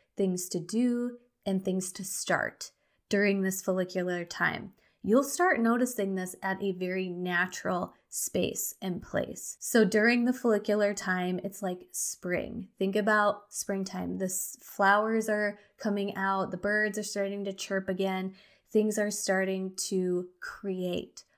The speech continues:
Plants are starting to set foundations and roots into the ground to grow, right? Even if we don't see things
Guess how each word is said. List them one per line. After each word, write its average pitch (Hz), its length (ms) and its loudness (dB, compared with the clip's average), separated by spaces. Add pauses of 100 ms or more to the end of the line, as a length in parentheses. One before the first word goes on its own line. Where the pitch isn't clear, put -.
(140)
Plants 202 460 -2
are 196 120 -4
starting 185 520 -4
to 190 220 -4
set - 360 -2
foundations 185 920 -4 (280)
and 180 180 -2
roots 214 260 0
into 202 240 -2
the 196 100 -2
ground 185 540 -2 (100)
to 185 260 4
grow, 196 680 6 (140)
right? 190 440 -2 (240)
Even 220 260 4
if 226 140 4
we 226 80 4
don't 196 240 0
see 196 200 -4
things 185 380 -4